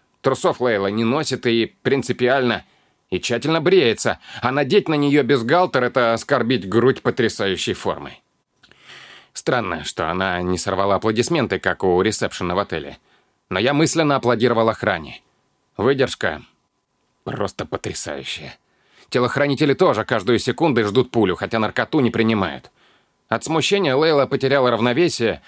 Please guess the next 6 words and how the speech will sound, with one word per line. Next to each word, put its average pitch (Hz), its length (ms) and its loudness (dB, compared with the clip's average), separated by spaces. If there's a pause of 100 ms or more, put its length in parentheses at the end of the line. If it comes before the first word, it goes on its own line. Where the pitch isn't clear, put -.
(280)
и 95 60 0
рухнула 147 440 2
обратно 143 380 0
в - 40 -12
фонтан. 120 540 -2 (580)
Клиент, 107 640 -4